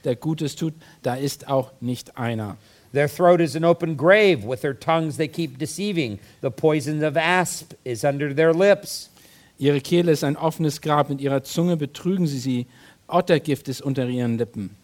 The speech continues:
Speaker 2: Whose mouth is full of cursings and bitterness.
Speaker 1: Ihr Mund ist voll Fluch und Bitterkeit.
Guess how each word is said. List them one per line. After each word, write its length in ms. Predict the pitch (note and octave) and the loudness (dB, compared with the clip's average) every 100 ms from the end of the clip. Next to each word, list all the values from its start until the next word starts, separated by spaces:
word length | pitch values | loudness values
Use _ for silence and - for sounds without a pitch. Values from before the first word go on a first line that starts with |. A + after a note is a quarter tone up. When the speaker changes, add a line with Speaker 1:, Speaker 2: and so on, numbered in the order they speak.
| _ _ _ _ - | _ _ _ _ -2
Speaker 2:
Whose 260 | E3 C3+ | 0 0
mouth 260 | D#3 D#3+ D#3+ | 2 2 2
is 140 | D#3+ | -2
full 200 | - E3+ | 2 2
of 140 | E3 - | 2 0
cursings 540 | - F#3+ - D#3 C3 | 0 0 0 -4 -2
and 160 | D#3 C3 | -4 2
bitterness. 600 | F#3 A3+ E3 A#2+ - - _ - - A#2+ | 4 6 4 -2 -8 -20 _ -20 -14 -2
Speaker 1:
Ihr 140 | B2+ | 2
Mund 260 | D3 F3+ F3 | 4 4 2
ist 300 | D3 - - | -4 -6 -6
voll 340 | - E3 F3+ | 2 4 4
Fluch 360 | F3+ F#3+ F#3 D#3+ | 2 0 0 0
und 200 | C#3+ D3+ | -4 -2
Bitterkeit. 520 | D3+ B2 B2+ G2+ | 0 -2 -4 -8